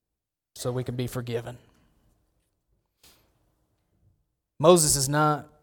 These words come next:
gonna deliver Israel on his own. None of the Israelites can deliver themselves. We can't deliver ourselves either. The Bible says, "For by grace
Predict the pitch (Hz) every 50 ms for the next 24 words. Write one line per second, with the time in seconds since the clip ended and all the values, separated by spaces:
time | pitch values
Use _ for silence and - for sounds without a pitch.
0 | _ _ _ _ _ - 156 156 156 143 135 139 143 143 135 127 123 127 127 120
1 | 117 117 110 - - - - _ _ _ _ _ _ _ _ _ _ _ _ _
2 | _ _ _ _ _ _ _ _ - 123 123 120 117 117 113 107 110 - - _
3 | _ _ _ _ _ _ _ _ _ _ _ _ _ _ _ 131 143 156 160 151
4 | 151 160 151 143 156 151 147 147 151 147 - - - 139 131 131 135 135 127 131
5 | 131 127 123 120 - - 110 - 110 110 - - - - _ _ _ _ _ _
6 | _ _ _ _ _ _ _ _ _ _ _ _ _ - 131 - 147 139 131 127
7 | 131 131 123 123 123 123 120 - - 127 120 117 113 - 127 123 123 120 107 110
8 | 113 110 - - - 127 127 131 127 127 123 - - 127 131 131 123 - - -
9 | - - - - - - - - 135 131 135 127 123 123 127 127 135 147 165 202
10 | 240 220 - - - - -